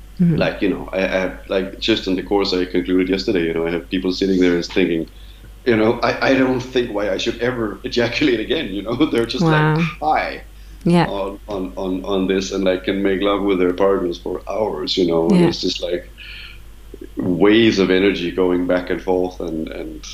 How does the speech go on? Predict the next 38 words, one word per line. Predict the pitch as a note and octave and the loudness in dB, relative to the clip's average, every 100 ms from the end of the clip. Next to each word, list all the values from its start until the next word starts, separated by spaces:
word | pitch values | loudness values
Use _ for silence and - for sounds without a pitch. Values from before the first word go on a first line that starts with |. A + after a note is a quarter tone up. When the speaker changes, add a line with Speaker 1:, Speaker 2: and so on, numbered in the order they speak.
| - - - - | -14 -16 -18 -4
Speaker 2:
I | A2 | 2
mean, | A#2 C3 | 4 2
it's, | - | 0
it's, | D3 C3+ - - | 0 0 -2 0
it's | C3+ | 4
really | C3 B2 | 6 6
beautiful | G2 F#2+ - D#2+ | 6 2 0 -6
for | E2 | -6
me | E2 | -6
to | D2+ | -6
see, | - F2+ | -4 -2
you | D#2 | -2
know? | D2+ D#2+ D#2+ | -2 -4 -2
Like, | E2 D#2+ | -2 -2
especially, | F2+ - F#2+ F#2+ F#2 E2+ - - - - - - - - - - - - - | -4 0 0 2 0 -2 -4 -18 -20 -20 -18 -18 -20 -20 -20 -20 -20 -8 0
you | A2 | 2
know, | G2+ | 2
some, | A#2+ A#2+ C3+ | 4 2 2
often | A2+ A2 A#2+ | 0 2 2
I | G#2+ | 2
have | G2+ G2+ F#2 - - - - - - - - - - | 0 -2 -4 -8 -14 -16 -18 -18 -18 -20 -20 -12 -2
guys | G#2+ G#2+ G2+ | 0 0 0
who | G#2 | -2
come | F#2+ G2+ G#2 | 2 2 4
and | G2+ | 4
they've | G2 F#2+ | 4 2
been | F#2+ F#2 | 4 6
married | F#2 F#2+ F#2+ | 6 2 0
for | F#2+ | -4
twenty | F#2+ G#2 G2+ | -2 0 2
years | F#2+ G2 G2+ F#2+ | 4 4 2 0
or | F2+ | -4
thirty | G2+ G2 F#2 | -2 0 2
years | F#2 F#2 | 2 2
even, | F#2 F#2 F2+ | 0 0 2
like, | F2+ F#2 - | 0 -2 -2
and, | F#2+ F2+ - | 0 0 0
and, | F#2 F2 F2 | 0 2 0